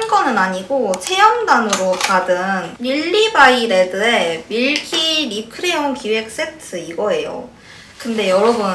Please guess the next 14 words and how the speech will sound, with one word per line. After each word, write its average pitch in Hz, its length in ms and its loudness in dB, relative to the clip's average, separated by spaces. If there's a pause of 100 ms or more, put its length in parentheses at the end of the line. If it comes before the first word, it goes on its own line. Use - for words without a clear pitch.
(140)
그 185 540 0
진야님 277 760 0
아세요? 190 400 -2
저 220 200 -2
잔양이거든요. 240 1000 -4 (160)
진야님이라고 214 1300 -4
제가 185 220 -12
좋아하는 254 760 -4
뷰티 247 320 -8
유튜버님이 240 540 -2
있는데 185 400 -6
이분이 226 440 -2
완전히 302 560 -2
격쿨이시거든요. 226 1040 -6